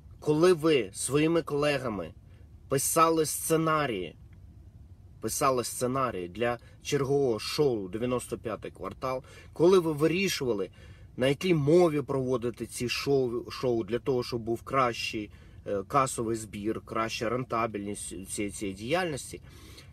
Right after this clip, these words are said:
в цей час розбійник, розбійник пан Ярослав Годунок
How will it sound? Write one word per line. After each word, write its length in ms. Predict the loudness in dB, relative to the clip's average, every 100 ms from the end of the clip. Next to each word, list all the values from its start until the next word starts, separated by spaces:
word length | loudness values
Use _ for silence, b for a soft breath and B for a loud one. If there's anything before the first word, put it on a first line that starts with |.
| B -10
в 40 |
цей 260 | 4 4 4
час 500 | 2 2 2 -2 -12 b b b b -4
розбійник, 1000 | 2 2 0 0 0 2 2 0 -2 -12 -20 -20 -20 -20 -16 -4
розбійник 800 | -2 -2 -2 0 2 0 -4 -4
пан 340 | 0 0 0
Ярослав 540 | -2 -2 -2 -2 -2
Годунок 600 | -4 -6 -4 -2 -4 -6